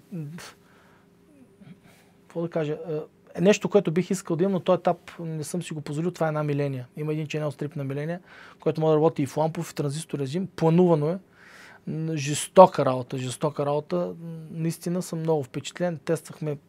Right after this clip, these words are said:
преди известно време тук един при мене се продаваше, искаше да го купат и тук наблизо го студио, при мен идваха. За втори път ми минава през ръцете. Великолепна машина, наистина великолепна машина. А, свикнал съм много с звука,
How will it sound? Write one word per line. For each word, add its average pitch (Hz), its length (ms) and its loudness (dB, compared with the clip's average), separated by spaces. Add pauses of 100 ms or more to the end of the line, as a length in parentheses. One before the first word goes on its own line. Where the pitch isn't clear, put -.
преди 147 200 -2
известно 147 340 -2
време 139 240 -4
тук 143 240 -8 (580)
един 143 220 0
при 139 180 -4
мене 139 260 0
се - 140 -8
продаваше, 139 600 -2
искаше - 280 -14 (280)
да 143 80 -8
го 135 100 -8
купат 190 280 -2
и - 40 -20
тук 170 180 -6
наблизо 147 380 -4
го 135 60 -10
студио, 180 300 -4
при - 160 -6
мен 151 200 -4
идваха. 160 420 -4 (460)
За 139 100 -2
втори 170 320 10
път - 220 -2
ми 143 80 -2
минава 139 240 0
през 127 220 -6
ръцете. 160 380 -6
Великолепна 139 680 0
машина, 120 380 -8
наистина 127 340 -10
великолепна 120 560 -12
машина. 120 400 -10 (760)
А, 143 560 0 (380)
свикнал 196 340 2
съм 180 140 -6
много 180 240 0
с 160 120 -10
звука, 147 420 -6